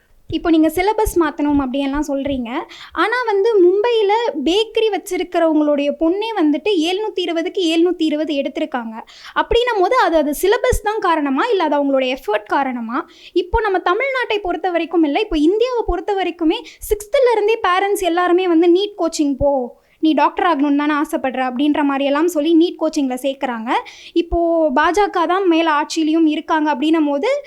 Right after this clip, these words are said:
நீட் இப்போ எடுப்பாங்களா இல்லையா அப்படின்ற ஒரு கன்ஃபியூஷன் இருந்துட்டு தான் இருக்கு. So இந்த நிலையில உண்மையிலே சிக்ஸ்த்துல இருந்து நீட் கோச்சிங் தேவைப்படுமா,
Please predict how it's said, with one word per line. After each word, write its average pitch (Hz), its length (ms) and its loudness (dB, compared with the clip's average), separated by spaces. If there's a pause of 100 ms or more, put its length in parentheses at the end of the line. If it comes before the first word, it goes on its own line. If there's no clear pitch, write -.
(200)
நீட் 415 320 2
இப்போ 339 200 -2
எடுப்பாங்களா 349 540 0
இல்லையா 311 520 0
அப்படின்ற 330 360 2
ஒரு 285 180 2
கன்ஃபியூஷன் 294 680 0
இருந்துட்டு 311 360 2
தான் 302 180 2
இருக்கு. 285 520 -4 (240)
So 403 320 0
இந்த 370 240 2
நிலையில 440 520 2
உண்மையிலே 480 460 2 (100)
சிக்ஸ்த்துல 480 400 2
இருந்து 466 220 0
நீட் 427 240 0
கோச்சிங் 339 420 0
தேவைப்படுமா, 294 540 -2